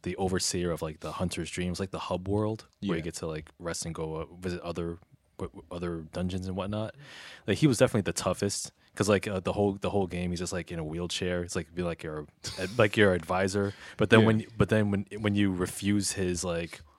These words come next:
Speaker 1: when you refuse to die, when you wanna, like, take over the realm, that's when he gets out of his wheelchair and he, like, like, chases after you with a scythe and, like,
Speaker 2: Yeah.
Speaker 1: and a sh-, and a shotgun. And he's, like, super quick, and you c-, it's hard to d-,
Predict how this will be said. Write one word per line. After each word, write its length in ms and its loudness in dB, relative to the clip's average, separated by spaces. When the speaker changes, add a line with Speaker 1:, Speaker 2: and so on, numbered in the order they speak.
Speaker 1:
when 160 2
you 60 4
refuse 400 0
to 140 -4
die, 340 0
when 160 -2
you 80 -2
wanna, 200 0
like, 200 -6
take 260 -6
over 240 -6
the 100 -6
realm, 380 -2
that's 180 2
when 80 2
he 80 0
gets 240 -6
out 140 0
of 80 -2
his 120 -4
wheelchair 460 0
and 80 -2
he, 140 -6
like, 240 -8
like, 160 -2
chases 480 0
after 240 -2
you 60 4
with 100 -2
a 60 -8
scythe 580 -4
and, 100 -8
like, 140 -4
Speaker 2:
Yeah. 140 -4
Speaker 1:
and 100 -8
a 80 -8
sh-, 140 -4
and 100 -8
a 60 -10
shotgun. 520 -2
And 20 -20
he's, 140 2
like, 100 -2
super 520 2
quick, 420 -2
and 140 -4
you 80 -4
c-, 160 -12
it's 80 -4
hard 220 0
to 80 -6
d-, 80 -6